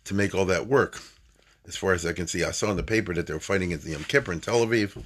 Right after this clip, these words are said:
you know, with the yeah mechitza, no mechitza, and all sorts of kind of stuff.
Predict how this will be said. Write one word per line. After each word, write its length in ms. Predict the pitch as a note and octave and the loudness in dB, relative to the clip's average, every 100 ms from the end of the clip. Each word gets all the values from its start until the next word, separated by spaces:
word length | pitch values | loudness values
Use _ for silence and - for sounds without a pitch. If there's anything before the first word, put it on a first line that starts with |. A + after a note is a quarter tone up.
| - - - - | -16 -18 -20 -10
you 120 | E2+ | -4
know, 120 | E2 | -2
with 120 | D2+ D2+ | -2 -4
the 80 | |
yeah 200 | D2+ A#2 | 0 2
mechitza, 440 | C3+ A#2+ A2+ G#2+ E2+ | 2 2 -2 -2 -2
no 140 | G#2 | -2
mechitza, 360 | C3 A2 F#2 - | -2 -4 -6 -6
and 100 | F2 | -6
all 120 | F#2+ | -6
sorts 240 | F#2 F#2 | -4 -4
of 80 | F2+ | -4
kind 160 | - D#2 | -8 -8
of 60 | |
stuff. 320 | - D#2+ - | -6 -6 -8